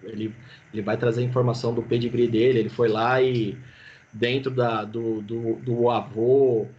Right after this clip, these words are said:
ou do pai do cão dele, é um cão importado que ele trouxe. Essa informação, ele vai ter que colocar essa informação. Nós garantimos as informações de parceria, no caso do fila brasileiro, pela C B K C. Agora, o,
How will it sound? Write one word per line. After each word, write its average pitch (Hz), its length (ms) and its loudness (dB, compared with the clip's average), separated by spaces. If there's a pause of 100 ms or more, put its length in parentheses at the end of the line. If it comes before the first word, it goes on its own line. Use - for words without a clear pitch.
(180)
ou 113 140 0
do 117 160 -2
pai 120 340 -2
do 120 120 -6
cão 117 260 -4
dele, 123 400 2
é 123 40 2
um 123 160 0
cão 131 220 0
importado 127 680 0
que - 100 -10
ele 107 100 -8
trouxe. 104 380 -6
Essa 101 160 -10
informação, 117 640 -2
ele 117 220 4
vai 131 160 0
ter 135 100 -2
que 131 120 -6
colocar 139 480 0
essa 127 160 -4
informação. 139 640 -4 (500)
Nós 104 160 -4
garantimos 120 600 2
as 123 160 2
informações 127 1120 0 (380)
de 107 160 -4
parceria, 123 440 0
no 127 160 2
caso 117 280 -2
do 123 80 -6
fila 117 260 -6
brasileiro, 143 720 -2 (460)
pela 160 240 0
C 165 160 -10
B 170 120 -10
K 196 140 -8
C. 156 160 -8
Agora, 113 480 -6
o, 135 280 2